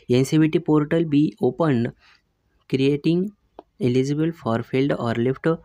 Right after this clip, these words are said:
over training of ईडी or practical annual system and semester system trainee for the following batches। एग्जाम होने वाली है, ये देखिए, अठारह उन्नीस, उन्नीस बीस first year and second year,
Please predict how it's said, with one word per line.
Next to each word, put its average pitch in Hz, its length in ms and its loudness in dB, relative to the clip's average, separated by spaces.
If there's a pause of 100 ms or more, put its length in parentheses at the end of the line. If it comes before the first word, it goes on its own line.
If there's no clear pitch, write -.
(300)
over 123 220 2
training 160 400 -2
of 110 100 -4 (220)
ईडी 139 220 -2
or 151 140 -4
practical - 560 -4
annual 123 380 -2
system 175 260 -4 (460)
and 120 400 0 (220)
semester 123 320 -2 (120)
system 175 280 -4 (320)
trainee 131 300 2
for 110 460 -4
the 120 160 -4
following 113 520 0
batches। 101 380 -2 (680)
एग्जाम 135 280 0
होने 147 180 2
वाली 151 200 0
है, 170 120 -2 (140)
ये 120 120 2
देखिए, 117 280 0
अठारह 131 400 -4
उन्नीस, 147 460 2 (540)
उन्नीस 127 600 2
बीस 131 460 -2 (180)
first 127 340 -2
year 160 160 2 (360)
and 117 260 0
second 139 260 2
year, 101 220 2